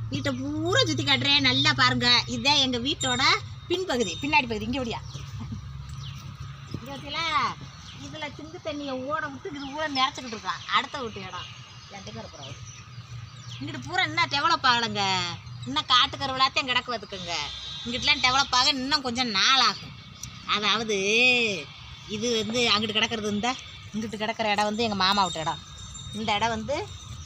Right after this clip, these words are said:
எங்க மாமா வீட்டு இடம். ரெண்டு பேரும் சேர்ந்து, எ, வீடோட இருந்துச்சு, ஒரு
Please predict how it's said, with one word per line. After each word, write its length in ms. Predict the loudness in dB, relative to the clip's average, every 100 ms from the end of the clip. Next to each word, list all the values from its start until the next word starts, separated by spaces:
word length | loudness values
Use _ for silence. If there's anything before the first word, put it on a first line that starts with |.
| -10
எங்க 140 | -10 -2
மாமா 320 | 0 2 0
வீட்டு 200 | -2 -8
இடம். 180 | -12 -12 -12 -12 -14 -14 -14 -14 -6
ரெண்டு 280 | -6 -2 2
பேரும் 260 | 4 2
சேர்ந்து, 640 | 0 0 0 0 4 4 2 -4 -12 -10
எ, 120 | -6
வீடோட 580 | -4 -6 -2 0 6 6 6
இருந்துச்சு, 280 | 2 -2
ஒரு 140 | -2